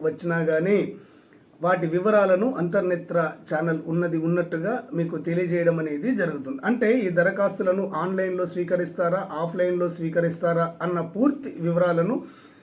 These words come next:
మీకు తెలియజేయడం అనేది జరుగుతుంది. ఈ సమాచారం మీకు వెంటనే తెలియాలి అంటే, కొత్త పెన్షన్ల కోసము మీరు దరఖాస్తు చేసుకోవాలంటే, మీకు పెన్షన్లు రావాలి అంటే తప్పకుండా అంతర్నేత్ర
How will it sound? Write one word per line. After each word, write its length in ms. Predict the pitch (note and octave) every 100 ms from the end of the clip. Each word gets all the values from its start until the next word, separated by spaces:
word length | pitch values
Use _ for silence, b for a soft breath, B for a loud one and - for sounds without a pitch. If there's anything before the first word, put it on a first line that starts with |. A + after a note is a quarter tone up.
| B -
మీకు 240 | F#3+ F#3+
తెలియజేయడం 580 | F3 F#3 F#3+ F#3+ F3+ F3
అనేది 400 | E3 D#3+ D#3+ B3+
జరుగుతుంది. 500 | F3 D3 C3 B2+ B2 B B B
ఈ 80 | A#3
సమాచారం 680 | A#3 A#3 D#4 D#4+ D4 C#4 A3
మీకు 200 | G#3 G3+
వెంటనే 380 | F3 F3+ G#3 G3+
తెలియాలి 580 | F3+ F3 F#3+ G3 F#3+ F#3+
అంటే, 280 | F3+ A3+
కొత్త 380 | A3 F3+ C4+ C4
పెన్షన్ల 360 | B3 G#3+ G#3 F#3
కోసము 380 | E3+ E3+ F3 E3+
మీరు 220 | E3+ E3+
దరఖాస్తు 520 | E3 D#3+ E3 F3+ F3
చేసుకోవాలంటే, 840 | E3 D#3+ D#3+ F#3+ F3+ F3+ F3 E3+ G#3+
మీకు 200 | F3+ E3+
పెన్షన్లు 520 | E3 F3 F#3+ G#3+ G3
రావాలి 560 | F3 D#3 F3 F#3+ F#3 F#3
అంటే 340 | F3 E3+ B3+ B B B B -
తప్పకుండా 680 | G#3 G3+ C#4+ B3+ G3 F#3 - -
అంతర్నేత్ర 720 | E3+ E3+ F3+ F3 E3 D#3 D#3